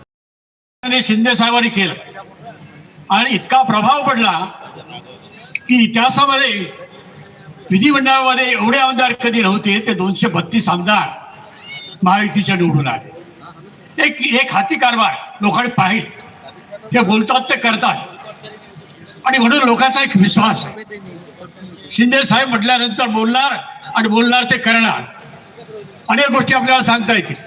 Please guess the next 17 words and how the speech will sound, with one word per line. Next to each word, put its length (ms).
ज्या 140
पायाभूत 460
सुविधा 300
आहेत, 100
महामार्ग 440
आहेत, 320
पाण्याच्या 400
व्यवस्था 380
आहेत, 200
गावोगावी 920
आमच्या 280
शेतकऱ्यांसाठी 720
मान 240
सन्मान 400
करणाऱ्या 400
योजना 280
आहेत, 200